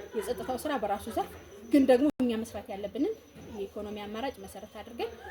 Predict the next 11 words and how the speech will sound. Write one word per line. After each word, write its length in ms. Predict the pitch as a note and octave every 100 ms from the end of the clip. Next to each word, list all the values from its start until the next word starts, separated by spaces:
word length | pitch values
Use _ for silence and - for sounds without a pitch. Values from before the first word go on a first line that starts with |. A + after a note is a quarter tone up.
| -
በርካታ 380 | - C#4 D#4+ D#4 F#4+
ባለ 200 | B3+ C#4
ሀብቶች 420 | C#4+ - D#4+ D#4+ - - - - A#3
ወደኛ 320 | B3+ C#4+ C#4+
አካባቢ 380 | C#4+ D4 C4 C4+ C4
ዘምተው 360 | C4+ C#4+ G4+ B4 - - -
እዚህ 380 | A#3+ C4 A#3+ C4+
አካባቢ 380 | D#4 - C4 C4 C4
ያሉ 320 | A#3+ A#3 B3+ F4
የአካባቢያችን 1400 | C4+ G#3 F#3 - - - - - - A3+ A3+ C4 - D#4
የባህል 400 | A3 A3+ B3+ D4+